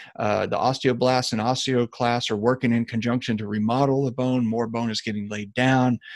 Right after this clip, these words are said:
uh, things are getting stronger. But every single day, if you get stronger, then in theory, every single day you could do a little bit more activity.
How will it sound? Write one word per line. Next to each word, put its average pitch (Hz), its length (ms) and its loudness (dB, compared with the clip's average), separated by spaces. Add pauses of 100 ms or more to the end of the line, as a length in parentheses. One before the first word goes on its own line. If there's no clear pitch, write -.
(300)
uh, 107 280 0
things 120 220 2
are 110 60 -6
getting 113 240 -2
stronger. 143 720 4 (460)
But 247 100 2
every 196 240 2
single 190 320 4
day, 127 500 2 (440)
if 135 160 0
you 147 80 6
get 160 180 4
stronger, 156 560 2
then 139 200 2
in 143 120 0
theory, 156 420 0
every 131 220 -2
single 151 300 0
day 147 180 2
you 127 140 2
could 127 140 -4
do 120 140 0
a 113 60 0
little 120 200 2
bit 123 140 0
more 117 200 0
activity. 110 640 -4